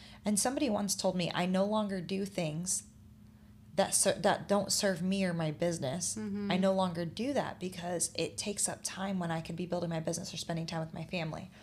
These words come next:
Speaker 1: And on one coin, I, on one side of the coin, I feel, I understand that.
Speaker 2: Absolutely, I can
Speaker 1: I,
Speaker 2: definitely
Speaker 1: I
Speaker 2: relate to
Speaker 1: get
Speaker 2: that.
Speaker 1: that. I completely relate to that. Then the other side is who I am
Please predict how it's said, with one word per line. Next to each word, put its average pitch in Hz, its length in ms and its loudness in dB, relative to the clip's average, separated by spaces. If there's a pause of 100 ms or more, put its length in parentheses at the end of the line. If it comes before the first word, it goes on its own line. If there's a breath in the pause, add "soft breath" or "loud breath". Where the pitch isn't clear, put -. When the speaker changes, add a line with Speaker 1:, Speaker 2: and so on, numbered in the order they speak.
(360 loud breath)
Speaker 1:
And 277 120 0
on 277 160 2
one 359 220 2 (120)
coin, 202 300 2
I, 175 140 0 (200)
on 214 160 2
one 330 160 4
side 254 160 0
of 196 80 2
the 175 60 -10
coin, 185 240 0
I 160 100 -4 (220)
feel, 220 560 4 (520 loud breath)
I 240 120 4
understand 285 520 0
that. - 220 -6 (220)
Speaker 2:
Absolutely, 214 540 -2
I 147 40 -2
can - 140 -2
Speaker 1:
I, - 20 6 (140)
Speaker 2:
definitely - 100 2
Speaker 1:
I 175 60 4
Speaker 2:
relate - 180 0
to - 60 2
Speaker 1:
get 285 80 4
Speaker 2:
that. - 80 -4
Speaker 1:
that. - 200 0 (360)
I - 60 -12 (100)
completely 214 600 -4
relate 196 300 2
to 190 100 -10
that. 160 300 -4 (320 loud breath)
Then 262 140 0
the 277 100 2
other 311 260 4
side 240 280 4
is 226 160 2
who 254 220 0
I 233 260 4
am 185 340 2